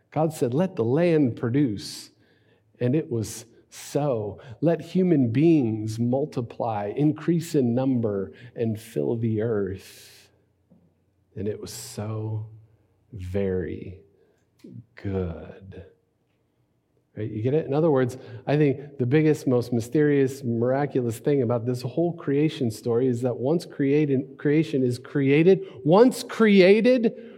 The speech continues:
creation gets in on the act of creating.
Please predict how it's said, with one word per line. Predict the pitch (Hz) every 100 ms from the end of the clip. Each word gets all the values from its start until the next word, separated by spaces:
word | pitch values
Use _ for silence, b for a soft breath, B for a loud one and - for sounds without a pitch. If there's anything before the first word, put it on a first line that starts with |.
| B -
creation | - 226 220 247 233 - 185 160 135
gets | 196 202 220
in | 220 214 120 117 110 B B -
on | 151 160
the | 147
act | 143 143 143
of | 117
creating. | - 147 131 127 117 90 92